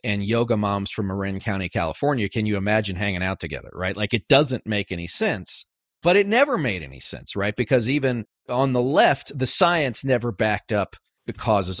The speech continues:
autism and all that. And then you see, what are the downstream effects of that, right? In a place like California, when my kids were babies, right, we had to get vaccinated again for whooping cough. Aunts, uncles, grandparents had to get vaccinated for whooping cough because whooping cough had become a thing,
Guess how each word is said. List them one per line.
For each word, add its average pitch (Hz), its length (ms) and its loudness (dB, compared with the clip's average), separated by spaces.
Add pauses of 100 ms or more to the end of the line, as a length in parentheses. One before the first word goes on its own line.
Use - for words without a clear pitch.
autism 80 720 -4
and 104 140 -2
all 95 160 -2
that. 147 240 4
And 113 200 0
then 107 160 0
you 104 120 -2
see, 127 260 0
what 151 240 2
are 202 80 0
the 151 80 -4
downstream 131 520 -4
effects - 420 -4
of 110 100 -4
that, 69 240 -6
right? 104 300 -2
In 127 100 -4
a 107 40 -4
place 135 280 2
like 117 140 0
California, 160 540 0
when 123 160 2
my 135 200 2
kids 120 340 0
were 107 220 0 (140)
babies, 147 580 0
right, 131 240 2 (180)
we 147 300 2
had 160 180 4
to 147 60 0
get 123 280 2 (180)
vaccinated 127 600 0
again 127 260 0
for 180 180 0
whooping 170 440 2
cough. - 440 -10 (360)
Aunts, 151 320 2
uncles, 151 400 0
grandparents 127 680 0
had 113 140 0
to 147 60 -4
get 151 160 -2
vaccinated 131 580 -2
for 180 160 0
whooping 240 400 -2
cough 143 240 4
because 220 280 2
whooping 214 380 2
cough 226 220 2
had 262 120 -2
become 277 300 -2
a 311 80 6
thing, 294 580 0